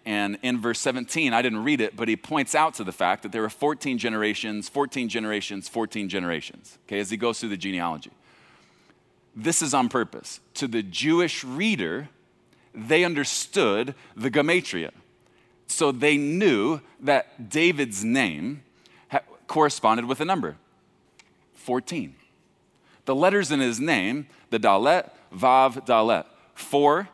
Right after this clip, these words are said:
the fourth letter of the Hebrew alphabet, the sixth letter, and the fourth letter. Four plus six is what? Ten plus four is what? Fourteen,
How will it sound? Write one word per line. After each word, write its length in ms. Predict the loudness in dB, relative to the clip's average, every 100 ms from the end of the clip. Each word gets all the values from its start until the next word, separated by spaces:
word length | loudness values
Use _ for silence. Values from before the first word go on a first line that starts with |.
| _
the 60 | -12
fourth 280 | 0 0 2
letter 180 | 2 0
of 80 |
the 60 | -2
Hebrew 280 | -2 0 2
alphabet, 420 | 2 0 -4 -6
the 80 | -4
sixth 380 | -2 0 -2 -2
letter, 200 | -2 -2
and 120 | -4
the 40 |
fourth 280 | -4 -6 -4
letter. 220 | -6 -8
Four 340 | -14 -2 2 2
plus 240 | 0 -4
six 320 | 0 0 -2
is 160 | -4 -2
what? 240 | 0 -2 -4 _ _ _ _ _ _ _ _ _ _ _ _
Ten 340 | -4 0 0 0
plus 280 | -2 -2
four 260 | 0 2 4
is 160 | 2 -2
what? 220 | -4 -4 _ _ _ _ _ _ _ _ _ _ _
Fourteen, 580 | -4 -2 0 -2 -4